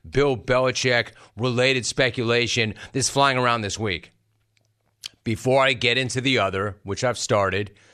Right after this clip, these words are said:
it's way more salacious than his job speculation. I want to say up front, I'm not buying this either. There is zero evidence to suggest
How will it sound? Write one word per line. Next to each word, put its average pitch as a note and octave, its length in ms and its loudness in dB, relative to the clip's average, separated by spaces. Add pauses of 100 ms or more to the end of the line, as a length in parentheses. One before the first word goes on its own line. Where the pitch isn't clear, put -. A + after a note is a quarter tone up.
(280)
it's A2 180 -4
way A2+ 280 2
more B2 200 0
salacious G#2+ 840 -2 (280)
than G#2 360 -2
his G2+ 200 -2
job A#2 320 0
speculation. G2 880 -2 (320)
I A2 120 2
want E3 200 2
to D#3+ 60 -2
say C3+ 300 0
up C3 240 -2
front, A2+ 420 -2 (1500)
I'm E3 220 2
not D#3 320 2
buying B2+ 400 2
this G#2 260 -2
either. F#2 440 -6 (460)
There C#3 200 2
is B2+ 260 0
zero E3 680 2 (120)
evidence A#2+ 580 0
to C3 180 -4
suggest G2+ 760 0